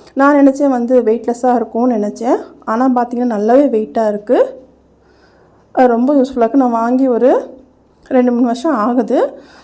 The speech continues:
நல்லாவே யூஸ் ஆகுது. இன்னும் கேட்டிங்கன்னா, எனக்கு அந்த புடிலாம் இருக்கு இல்லையா, அதெல்லாமே வந்து நல்லா ஸ்ட்ராங்காவே இருக்குது. இது பார்த்தீங்கன்னா, இது பார்த்தீங்கன்னா, நான் வந்து பால் காய்ச்சறதுக்கு யூஸ் பண்றேன். இதுல வந்து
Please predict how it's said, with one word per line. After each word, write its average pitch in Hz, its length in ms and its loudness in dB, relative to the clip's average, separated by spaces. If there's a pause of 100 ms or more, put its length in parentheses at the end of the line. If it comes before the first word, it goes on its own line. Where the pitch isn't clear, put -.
(120)
நல்லாவே 262 520 4
யூஸ் 254 200 0
ஆகுது. 233 300 0
இன்னும் 262 240 2
கேட்டிங்கன்னா, 254 480 -2
எனக்கு 233 280 -4
அந்த 233 360 0 (140)
புடிலாம் 254 400 2
இருக்கு 240 220 -4
இல்லையா, 254 360 -2 (440)
அதெல்லாமே 269 560 4
வந்து 262 460 0 (260)
நல்லா 240 200 0 (100)
ஸ்ட்ராங்காவே 240 540 -2
இருக்குது. 214 200 -6
இது 262 280 0
பார்த்தீங்கன்னா, 247 480 -2 (520)
இது 294 180 2
பார்த்தீங்கன்னா, 254 460 0
நான் 247 140 0
வந்து 262 100 2
பால் 240 300 2
காய்ச்சறதுக்கு 247 520 -4 (100)
யூஸ் 226 200 -8
பண்றேன். 220 420 -2 (360)
இதுல 285 300 2
வந்து 254 500 -2